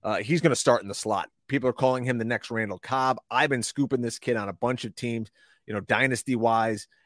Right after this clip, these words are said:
and even in best ball because, you know, they're gonna be looking for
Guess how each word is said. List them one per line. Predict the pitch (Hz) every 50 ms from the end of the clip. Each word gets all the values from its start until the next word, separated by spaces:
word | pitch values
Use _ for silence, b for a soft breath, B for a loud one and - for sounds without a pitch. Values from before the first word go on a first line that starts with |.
| _ _ -
and | 123 120 117 110 107 98 - _ -
even | 131 131 131 123 120 107
in | 101 92 95 92
best | 85 123 151 190 - - 117
ball | 117 110 101 98 101
because, | 98 113 110 - - 113 107 104 101 - - _ _ _ _ _ _
you | - 104
know, | 117 117
they're | - 104 104 143 196
gonna | 285 381 359
be | 269
looking | - 214 311 - 247 220
for | - - 165 147 139 131 127